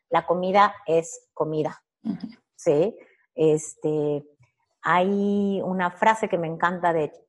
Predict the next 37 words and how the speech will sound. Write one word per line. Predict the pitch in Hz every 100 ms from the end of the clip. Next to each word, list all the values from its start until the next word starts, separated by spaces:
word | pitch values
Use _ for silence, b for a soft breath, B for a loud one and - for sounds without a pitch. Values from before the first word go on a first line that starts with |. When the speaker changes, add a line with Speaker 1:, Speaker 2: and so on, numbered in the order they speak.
| 165 -
Speaker 1:
eh, | 147 139
Jan | 147 160
Chosenbach, | - 175 170 170 160 160
que | 165
es |
la, | 160 143 135
eh, | 131 123 135 139
la |
creadora | 143 151 160 160
de |
Mindful | 151 151 156 170
Eating, | 185 143 151 160 _ _ _
que | - 170
dice | 190 202 240
algo | 233 190
así, | - - 170
no | 160
me | 135
la | 135
sé | 151
de | 156
memoria, | 208 240 226 214
pero | 175
algo | 170 190
así | 190 190
de, | 180 170 B B B
"He | 233
acabado, | 247 302 254 240 233 240 - -
en | 175
cua-, | - 202 -
en, | 202 -
en | 214
lo | 208
que | -
respecta | 214 - 254 -
a | 311
alimentación, | 214 180 175 175 - 196 180 214